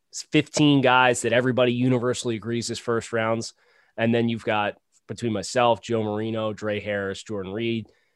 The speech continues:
everybody else has, like, a handful of guys that they individually really liked. And it almost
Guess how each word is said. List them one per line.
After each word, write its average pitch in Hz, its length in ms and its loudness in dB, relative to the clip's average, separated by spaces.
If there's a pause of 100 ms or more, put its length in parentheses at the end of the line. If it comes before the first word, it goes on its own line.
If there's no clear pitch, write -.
(120)
everybody 123 420 0
else 113 260 0
has, 107 280 -2
like, 104 300 -2 (280)
a 117 140 0
handful 117 580 2
of 104 100 -4
guys 104 340 0
that 104 140 -8
they 107 160 -4
individually 113 840 0 (200)
really 123 280 4
liked. 123 340 2
And 104 100 -4
it 104 80 -2
almost 113 400 0